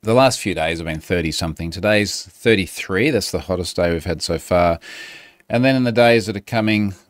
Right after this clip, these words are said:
thirty-three, thirty-one, oh, twenty-nine, cool. Thirty, thirty, twenty-nine. Well, some cooler days coming. Anyway, today will be thirty-three. It'll be very hot.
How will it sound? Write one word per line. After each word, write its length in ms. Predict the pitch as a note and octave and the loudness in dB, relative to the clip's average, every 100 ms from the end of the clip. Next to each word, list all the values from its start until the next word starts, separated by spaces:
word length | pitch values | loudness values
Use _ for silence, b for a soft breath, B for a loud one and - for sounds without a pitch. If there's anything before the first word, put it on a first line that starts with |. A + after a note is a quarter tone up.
| _ | _
thirty-three, 540 | - C3 A2+ G2+ A#2 G2+ | -4 2 2 2 -2 -2
thirty-one, 580 | - G#2+ G2+ G2 G2+ | 0 2 2 4 2
oh, 160 | A2+ D#3 | 2 -2
twenty-nine, 680 | - C3+ C3 G#2+ C#3+ F2+ D2 | -4 0 2 4 2 0 -4
cool. 400 | - D#3 D#2+ D#2 _ _ _ | -4 -2 -2 -8 _ _ _
Thirty, 360 | - A#2+ G#2+ G#2 | 2 4 4 0
thirty, 380 | - G#2 G2 | 0 0 0
twenty-nine. 640 | G2 G2+ F#2+ G2 F#2 E2+ G2 | -2 -2 0 2 2 0 -4
Well, 320 | G#3+ E4 B3+ | -2 0 0
some 200 | - C#3 | -2 -8
cooler 200 | - F3 | -2 -2
days 220 | G2+ C#3 | 0 -4
coming. 240 | - D2+ - b b b - | -6 -12 -12 b b b 0
Anyway, 320 | G3+ C#3+ E2 | 2 2 0
today 200 | - E3 | 2 4
will 80 | C#3+ | 4
be 60 | F2+ | 0
thirty-three. 420 | - C#2+ - C2+ | -12 -14 -14 -16
It'll 100 | C2+ | -8
be 80 | G#2 | -2
very 160 | F#2 | -2
hot. 240 | D2 A1+ | -2 -10